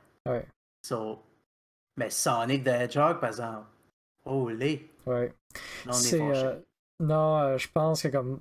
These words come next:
Speaker 1: littéralement toutes les, euh, ça fait comme quatre ou cinq Assassin's Creed que t'as comme le même genre de tableau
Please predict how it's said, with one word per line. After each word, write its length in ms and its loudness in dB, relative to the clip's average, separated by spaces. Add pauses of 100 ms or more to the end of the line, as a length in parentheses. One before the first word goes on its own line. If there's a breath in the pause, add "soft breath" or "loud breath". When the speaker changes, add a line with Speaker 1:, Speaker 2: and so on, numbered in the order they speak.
Speaker 1:
littéralement 560 0
toutes 240 -2
les, 260 2
euh, 220 2
ça 160 -2
fait 160 -2
comme 340 -2
quatre 300 -4
ou 20 -4
cinq 320 0
Assassin's 560 0
Creed 320 0
que 100 -2
t'as 160 0
comme 280 -2
le 80 0
même 320 0
genre 260 2
de 120 0
tableau 680 0